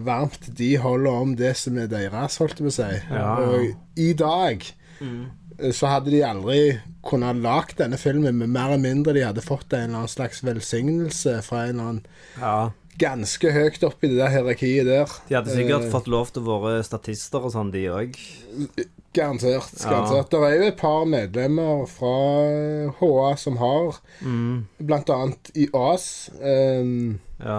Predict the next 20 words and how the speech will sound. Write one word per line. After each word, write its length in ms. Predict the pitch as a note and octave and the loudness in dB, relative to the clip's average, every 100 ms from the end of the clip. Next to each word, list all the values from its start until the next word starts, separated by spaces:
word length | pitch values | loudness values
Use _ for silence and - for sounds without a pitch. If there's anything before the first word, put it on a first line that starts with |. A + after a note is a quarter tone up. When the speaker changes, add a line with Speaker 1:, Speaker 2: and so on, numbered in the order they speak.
| A2 | 0
Speaker 1:
han 200 | A#2 D#3 | 0 0
som 140 | - | -2
spiller 400 | E3 E3 A#2 B2+ | -2 0 2 2
han 320 | C#3+ C#3 C3+ A#2+ | 2 2 0 0
ene 280 | A#2 G#2+ | -2 0
mafia, 800 | C3 C#3 D3 - G3 F#3+ F3+ D#3 - _ _ - | 0 0 -2 -2 2 4 4 2 -2 _ _ -6
Speaker 2:
Ja, 440 | A2+ B2 B2+ C3+ | 0 2 4 4
jeg 100 | D3 | 4
vet 100 | B2+ | 4
Speaker 1:
lederen 120 | D3 D#3 | 2 2
Speaker 2:
hvem 100 | D#3+ | 4
Speaker 1:
på 40 | |
Speaker 2:
du 80 | D#3+ | 4
Speaker 1:
den 80 | D3+ | 4
italienske 500 | C3 D#3 E3+ F#3+ C#3+ | 2 2 2 2 0
Speaker 2:
mener. 60 | |
Speaker 1:
siden 260 | - D3 C#3 | 2 4 4
der. 220 | A#2+ F2+ - | 2 0 -6
Speaker 2:
Ja. 100 | B2 | -2
Speaker 1:
Ja. 260 | B2+ A2+ | 0 2